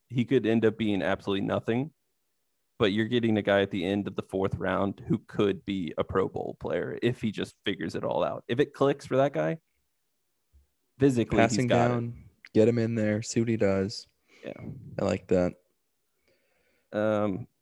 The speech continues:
Speaker 1: the other one I like, I like the wide receiver <clears throat> out of Iowa. He's, he's big enough to play the outside, and he's, he's got speed to stretch the field. Getting him in the fifth, I, I like that pick.
Speaker 2: Mm-hmm. And Zach Davison, tight end, and then Jalen Tymon,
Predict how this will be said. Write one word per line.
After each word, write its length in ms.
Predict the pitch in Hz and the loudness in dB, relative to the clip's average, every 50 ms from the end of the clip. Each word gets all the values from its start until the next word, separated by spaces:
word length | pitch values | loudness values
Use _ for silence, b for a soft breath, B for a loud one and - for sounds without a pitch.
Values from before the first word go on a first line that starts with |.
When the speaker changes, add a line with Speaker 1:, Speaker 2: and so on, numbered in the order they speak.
| _ _ - | _ _ 2
Speaker 1:
the 100 | - 123 | 4 6
other 160 | 127 123 117 | 6 6 6
one 120 | 113 113 110 | 6 6 4
I 40 | |
like, 240 | 107 110 107 101 - - | 4 2 0 -2 -2 -2
I 80 | - 127 | 2 2
like 180 | 120 120 113 - | 4 4 2 2
the 80 | 117 | 0
wide 200 | 107 107 104 104 | 2 2 2 0
receiver 500 | 110 - - - 113 104 107 104 110 - _ - | -2 -6 -6 -8 -8 -4 -4 -4 -6 -6 _ 6
<clears throat> 420 | 196 175 156 123 120 120 - - 117 | 8 10 10 10 6 4 2 2 2
out 160 | 123 123 110 | 4 6 6
of 120 | 101 92 - - | 4 4 4 2
Iowa. 380 | 98 98 95 98 95 92 95 - | 2 4 4 4 4 2 2 2
He's, 280 | - 131 117 - - - _ _ - | 0 -2 -2 -2 -8 -18 _ _ -8
he's 140 | 135 123 | -8 -4
big 180 | 113 - 135 127 | 2 4 4 6
enough 160 | 123 120 117 - | 6 6 4 4
to 60 | - | 2
play 180 | - 123 113 | 2 4 4
the 120 | 107 104 104 | 6 6 4
outside, 460 | 104 98 - - 104 101 98 98 95 | 4 4 4 4 4 4 4 2 0
and 120 | 92 107 | -2 -4
he's, 360 | 127 110 104 95 - - - - _ - | -4 -4 -6 -6 -8 -12 -18 -20 _ -6
he's 160 | 120 107 104 | -6 -2 2
got 180 | 123 123 - | 4 4 2
speed 280 | - - - 95 95 92 | 2 -2 -2 -2 -2 -2
to 60 | - | -6
stretch 360 | - - 107 92 90 - - | -6 -2 0 0 0 -2 -8
the 80 | - 92 | -14 -10
field. 360 | - 95 90 87 92 90 90 - - | -6 -2 0 0 0 0 -2 -4 -4
Getting 180 | - 101 90 101 | -4 -2 0 0
him 120 | 107 98 | 0 0
in 60 | 95 | 0
the 80 | 87 92 | -2 -4
fifth, 280 | - - 92 95 101 - - 50 - - | -2 -2 -2 -2 -2 -4 -8 -12 -8 -4
I, 140 | - 87 - - | -2 -2 -2 -2
I 80 | - 101 | -2 -2
like 240 | 98 82 82 92 - | -2 -2 -4 -6 -6
that 180 | - - - | -8 -8 -8
pick. 140 | - - - _ _ _ _ _ _ _ _ _ _ _ _ _ _ - | -10 -12 -12 _ _ _ _ _ _ _ _ _ _ _ _ _ _ -6
Speaker 2:
Mm-hmm. 380 | 110 104 104 113 113 104 113 139 156 _ _ _ _ _ _ - - | -4 -4 -4 -4 -4 -6 -6 -6 -8 _ _ _ _ _ _ -8 -4
And 260 | 117 110 107 104 101 | -2 0 0 0 2
Zach 220 | - 104 101 101 - | 2 2 2 2 2
Davison, 440 | 104 101 101 101 101 - - 101 98 | 2 4 4 2 0 -2 -4 -6 -2
tight 260 | - 104 101 98 101 | 0 2 2 4 4
end, 300 | 98 95 95 95 107 117 b b b b b b b b b b b b - | 4 2 2 0 -2 -4 b b b b b b b b b b b b -6
and 140 | - 104 104 | -4 -2 0
then 100 | 104 104 | 0 0
Jalen 460 | 104 107 101 98 101 101 98 98 98 - - - _ - | 2 4 4 4 4 4 4 2 0 -4 -10 -18 _ -4
Tymon, 460 | - 110 104 110 117 120 127 131 127 | 0 0 2 2 0 -2 -2 -4 -6